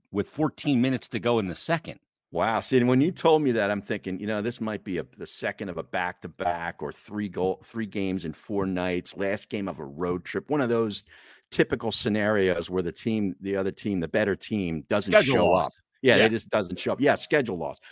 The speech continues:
Speaker 2: But it's not the case. They haven't played since, what, Tuesday night at home, and
Speaker 1: Yeah.
Speaker 2: they don't play tonight. And then,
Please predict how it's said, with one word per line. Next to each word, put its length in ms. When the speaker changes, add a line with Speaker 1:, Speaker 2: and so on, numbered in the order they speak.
Speaker 2:
But 120
it's 160
not 200
the 60
case. 400
They 100
haven't 260
played 460
since, 280
what, 200
Tuesday 480
night 240
at 80
home, 500
and 360
Speaker 1:
Yeah. 40
Speaker 2:
they 120
don't 240
play 320
tonight. 640
And 180
then, 280